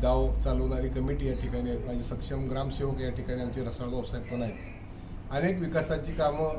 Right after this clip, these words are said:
आमच्या ग्रामपंचायतीच्या माध्यमातून राज्याला, जिल्ह्याला मॉडेल ग्रामपंचायत ठरेल अशी अनेक विकासाची कामं आम्ही आजपर्यंतच्या काळामध्ये केलेली आहेत आणि त्यामध्ये हा एक आज ऐतिहासिक निर्णय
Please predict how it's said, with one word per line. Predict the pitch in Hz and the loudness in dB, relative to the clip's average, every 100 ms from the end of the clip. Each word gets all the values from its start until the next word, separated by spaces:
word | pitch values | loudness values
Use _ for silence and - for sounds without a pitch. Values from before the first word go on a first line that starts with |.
| 151 - | -6 -8
आमच्या | 131 127 139 | -6 -4 -2
ग्रामपंचायतीच्या | 139 143 - 135 139 131 131 - | 0 0 -2 -2 -4 -4 -4 -4
माध्यमातून | 135 120 135 131 117 117 107 - - - - - - 127 | -4 -4 -4 -4 -4 -4 -6 -8 -10 -10 -10 -10 -8 -2
राज्याला, | 127 113 110 135 135 139 143 139 - 117 | 0 0 0 -2 2 4 4 2 -4 -4
जिल्ह्याला | 123 120 135 139 139 | 0 2 2 2 2
मॉडेल | 131 131 135 160 165 139 | 2 0 2 2 0 0
ग्रामपंचायत | 135 135 135 120 131 | -2 0 -2 -4 -4
ठरेल | 127 123 113 - - - - | -2 -2 -2 -4 -6 -8 -6
अशी | - 160 | -4 0
अनेक | 147 185 | 0 0
विकासाची | 170 139 147 139 135 | -2 -2 -4 -4 -4
कामं | 139 139 139 | -2 -2 0
आम्ही | 131 139 | 0 -2
आजपर्यंतच्या | 127 - 127 127 135 | -2 -4 -4 -4 -4
काळामध्ये | 127 123 123 131 | -2 -2 -2 -4
केलेली | 127 117 120 110 | -2 -2 0 -2
आहेत | 101 - - - - - - - - | -4 -6 -8 0 0 0 -4 -8 -4
आणि | 135 | -4
त्यामध्ये | 139 143 147 147 156 | 0 0 2 0 0
हा | 139 143 | 2 2
एक | 143 135 | 2 0
आज | 143 135 | -2 -2
ऐतिहासिक | 139 131 151 - 165 | -2 -2 -4 -4 -4
निर्णय | 147 131 131 | -2 0 0